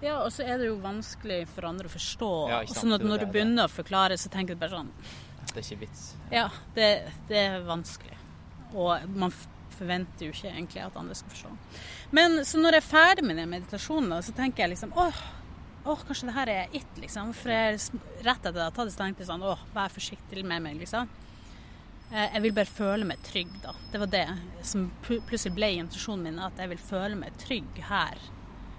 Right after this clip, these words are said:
Speaker 1: i livet, på en måte.
Speaker 2: Ja.
Speaker 1: Eh, og så kommer hun,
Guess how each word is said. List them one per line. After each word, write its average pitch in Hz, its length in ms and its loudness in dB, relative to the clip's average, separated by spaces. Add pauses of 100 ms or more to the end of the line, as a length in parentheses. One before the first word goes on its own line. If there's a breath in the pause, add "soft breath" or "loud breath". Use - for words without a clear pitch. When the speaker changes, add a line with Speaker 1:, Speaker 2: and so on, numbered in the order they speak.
(140)
Speaker 1:
i 190 140 4
livet, 156 320 0
på 196 80 -10
en 185 80 -8
måte. - 240 -12
Speaker 2:
Ja. 117 80 -4 (1500 loud breath)
Speaker 1:
Eh, 208 720 -2 (640)
og 277 120 -4
så 277 440 -2
kommer 285 400 2
hun, 170 340 -2